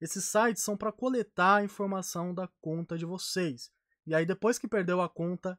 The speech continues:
já era. Se vocês perguntarem pra qualquer cara que grava cod e falar, "Existe C P grátis?", o cara vai falar pra você, "Não, é mentira." Qualquer um, pergunta pra qualquer youtuber que vocês conheçam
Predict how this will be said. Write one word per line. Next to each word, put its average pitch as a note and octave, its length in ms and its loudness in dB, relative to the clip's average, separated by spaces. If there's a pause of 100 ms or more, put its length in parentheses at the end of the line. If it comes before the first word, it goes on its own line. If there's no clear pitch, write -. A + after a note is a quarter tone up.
(140)
já D#3+ 320 2
era. D3+ 360 4 (480)
Se - 120 -10
vocês G3+ 280 -2
perguntarem A3 540 4
pra A3 140 -2
qualquer - 460 -4
cara F#3 340 4 (300)
que E3 100 -10
grava D#3+ 300 4
cod F3 340 2
e D#3+ 40 -4
falar, D3+ 360 0 (480)
"Existe A3+ 400 0
C G#3+ 140 0
P E3+ 140 -2
grátis?", G3+ 560 4 (340)
o - 80 -16
cara G3 220 6
vai G3 100 6
falar F#3 220 2
pra F#3+ 100 -4
você, F3+ 260 -6
"Não, D#3 300 0 (480)
é C#3+ 60 -6
mentira." F3 500 -2 (400)
Qualquer A4 300 4
um, D#4 200 10
pergunta B3+ 380 8
pra D4 140 0
qualquer G4 340 0
youtuber C4+ 420 4
que - 80 -12
vocês A3+ 280 -4
conheçam G3 440 0